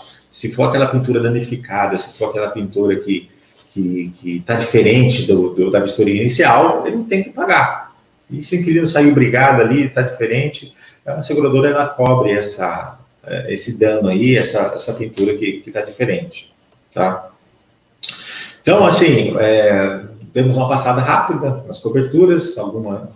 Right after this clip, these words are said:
algumas coisas, e aqui pra gente encerrar um pouco, a gente pode concluir com tudo isso que, assim, é, ah, eu seguro fiança, não fazia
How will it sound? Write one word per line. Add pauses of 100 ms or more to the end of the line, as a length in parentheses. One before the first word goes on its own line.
algumas
coisas,
e
aqui
pra
gente
encerrar
um (100)
pouco, (380)
a
gente
pode
concluir
com
tudo
isso
que, (400)
assim, (640)
é, (680)
ah,
eu
seguro
fiança,
não
fazia